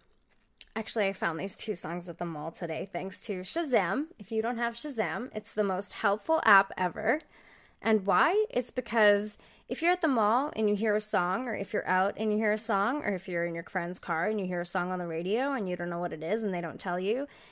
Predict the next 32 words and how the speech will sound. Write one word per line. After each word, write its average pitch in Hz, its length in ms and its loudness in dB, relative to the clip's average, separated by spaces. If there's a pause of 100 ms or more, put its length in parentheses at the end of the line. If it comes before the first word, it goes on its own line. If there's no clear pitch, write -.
(300)
you 285 340 -2
just, 214 840 0 (1500)
look 269 100 -4
at - 120 -4
this. 196 220 -4
Look 285 140 -4
how 359 240 2
easy, 254 720 0
look 349 180 -8
how 466 120 2
easy 254 300 0
my 233 160 2
life 190 360 0
is 175 180 -6
right 170 200 -6
now. 185 260 -4 (340)
You 190 120 -8
go 202 140 2
Shazam, 196 560 0 (960)
you 208 100 -2
hit 208 160 -4
the 214 80 0
button. 196 400 0 (1700)
Let 196 100 -8
me 190 60 -4
move. 165 380 -10 (1600)
And 247 100 6
then 226 60 8
it 202 140 2
listens 311 420 2
for 330 180 4
you, 330 240 2